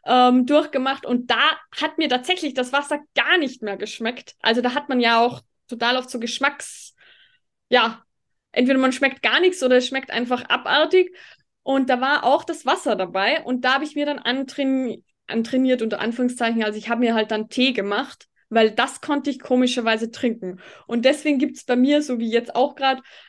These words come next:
immer, <laughs> bei mir ist immer eine Tasse Tee und eine Kanne Tee da parat, ähm, und hauptsächlich Tee,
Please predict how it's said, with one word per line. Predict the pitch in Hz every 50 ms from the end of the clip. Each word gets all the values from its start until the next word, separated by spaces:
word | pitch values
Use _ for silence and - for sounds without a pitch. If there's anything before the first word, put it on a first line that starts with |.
| _
immer, | - - 294 311 311 311
<laughs> | 392 392 - - - 480 480 494 - - - - - -
bei | - 285
mir | 285 302 311
ist | 302 311
immer | - 330 370 359
eine | 320 311 302
Tasse | - 330 294 294 294 294 269
Tee | - - 302 311
und | 320
eine | 294 269 247
Kanne | 262 - 285 285 311 311 -
Tee | - 311 285 294 294 - - _ _ _ _ _ _ _ _ _ _ _ _ _ _ _ _ _ _ _ _ _
da | 285 269
parat, | 254 254 - - - 285 262 262 262 269 302 330 - - -
ähm, | - 262 254 254 254 254 254 269 254 - - - _ _ _ _ _ _
und | - 233 233 233 233 226 233
hauptsächlich | 247 233 240 - - 226 220 220 226 -
Tee, | _ - 190 185 180 180 -